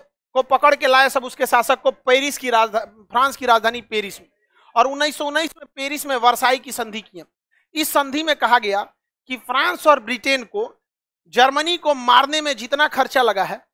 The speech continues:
उतना जर्मनी वापस देगा, माने जो तुमको जो पीटे हैं ना उसका पैसा हम लेंगे, हाँ उसी से लेंगे।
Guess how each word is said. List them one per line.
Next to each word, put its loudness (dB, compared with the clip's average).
उतना 0
जर्मनी -2
वापस 0
देगा, -14
माने -2
जो -10
तुमको -4
जो -4
पीटे -2
हैं 4
ना 0
उसका -4
पैसा 0
हम -4
लेंगे, -20
हाँ 2
उसी -6
से 0
लेंगे। -4